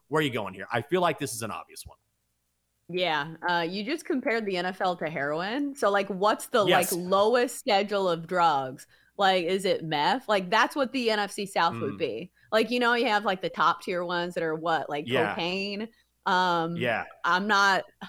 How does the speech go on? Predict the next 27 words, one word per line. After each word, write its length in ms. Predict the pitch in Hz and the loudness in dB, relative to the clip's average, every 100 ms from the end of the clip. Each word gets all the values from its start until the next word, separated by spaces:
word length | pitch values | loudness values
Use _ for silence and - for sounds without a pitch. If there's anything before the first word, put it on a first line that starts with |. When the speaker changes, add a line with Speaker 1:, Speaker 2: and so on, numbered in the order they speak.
| - 185 | -12 -2
Speaker 2:
big 240 | 196 208 220 | 2 4 4
on 220 | 214 202 | 4 2
drugs, 480 | 196 185 214 226 233 | 2 4 4 2 2
so 60 | |
I 40 | 185 | 4
don't 120 | 208 | 4
know 140 | 202 | 2
the 180 | 196 170 | 0 -2
other 180 | 170 202 | -2 0
ones. 480 | 233 269 294 320 320 - _ _ 220 | 0 0 0 -2 -6 -14 _ _ 2
Uh, 240 | 202 254 | 4 4
Speaker 1:
Oh. 60 | 214 | 4
Speaker 2:
but 100 | 214 | 0
it 120 | 196 | -2
feels 360 | - 285 320 | -2 0 2
like 160 | 339 349 | 0 0
the 100 | 277 | 2
<laughs> 0 | |
N 120 | 339 | 2
F 80 | 302 | 2
C 160 | - 302 | 0 0
South 340 | - 285 262 | 4 2 4
would 180 | 277 202 | 0 0
be 160 | 302 | -2
the 160 | 240 196 | 0 -2
bottom 500 | 185 180 185 180 170 | 2 2 4 2 -4
tier, 380 | 185 160 135 | -6 -6 -6